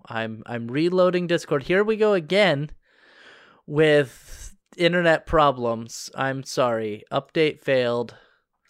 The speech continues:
Fuck. <laughs> What the heck? I can't. Oh, I'm having the worst luck today. I'm so sorry for all my listener that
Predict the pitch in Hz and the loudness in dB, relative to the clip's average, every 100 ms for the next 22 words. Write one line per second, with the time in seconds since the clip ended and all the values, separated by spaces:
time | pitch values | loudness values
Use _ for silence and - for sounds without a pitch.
0 | _ _ _ _ _ _ _ - - - | _ _ _ _ _ _ _ -20 -20 -4
1 | 143 - - - _ _ _ _ 151 - | -4 -4 -14 -20 _ _ _ _ -16 -16
2 | - - 175 175 240 285 302 - 320 - | -20 -4 0 2 2 2 2 2 -2 -2
3 | 175 _ - _ _ - - - _ 196 | -8 _ -20 _ _ -20 -20 -20 _ -2
4 | 220 - 240 240 220 214 _ _ _ _ | 0 0 2 2 0 _ _ _ _ _
5 | _ _ _ _ 190 208 190 151 131 123 | _ _ _ _ 0 4 6 6 4 2
6 | 143 135 131 127 127 123 - 127 117 - | 0 0 -2 -2 0 -2 -4 -6 -6 -8
7 | 113 110 101 101 _ _ _ _ _ _ | -10 -8 -8 -10 _ _ _ _ _ _
8 | _ _ _ _ _ _ - 156 165 160 | _ _ _ _ _ _ -2 0 0 -4
9 | - 202 196 - 202 180 147 131 127 139 | -4 0 0 0 0 2 2 0 -2 -2
10 | 131 123 135 147 156 147 147 - 113 107 | 0 0 -2 -2 -2 -2 -4 -6 -10 -10
11 | 110 _ _ _ _ _ _ _ - 117 | -12 _ _ _ _ _ _ _ -4 -2
12 | 110 107 - | 0 -2 -6